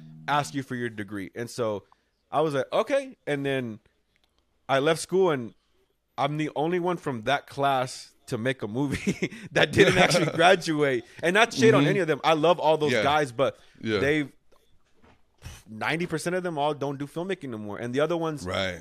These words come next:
Speaker 1: they do, like, YouTube skits and stuff, which they're really fucking good, like, really
Speaker 2: Mm-hmm.
Speaker 1: good comedy stuff. But, like, as far as movies, I was the only one who actually made the movie.
Speaker 2: Congratulations, bro. That's, that's amazing. That's, that shows the desire and the passion you had for it.
Speaker 1: Mm-hmm.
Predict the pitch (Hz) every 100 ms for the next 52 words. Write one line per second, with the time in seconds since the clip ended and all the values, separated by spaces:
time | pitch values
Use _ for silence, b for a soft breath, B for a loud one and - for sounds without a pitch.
0 | 76 147 151 170 147 127 165 - 147 -
1 | 170 160 147 165 147 147 151 135 139 160
2 | 139 - 135 127 104 131 123 107 101 b
3 | b b b 120 123 160 151 139 131 147
4 | 139 131 120 - 120 113 120 113 113 120
5 | - 156 139 131 160 139 143 147 151 139
6 | 143 135 135 131 - 147 190 120 - B
7 | B B B B B B B B _ _
8 | - 139 120 120 117 110 110 104 98 104
9 | 113 - 101 113 110 101 110 90 85 -
10 | - 101 - 107 107 - 120 117 101 107
11 | 95 95 87 92 104 101 85 92 98 -
12 | 90 90 85 82 - 65 107 101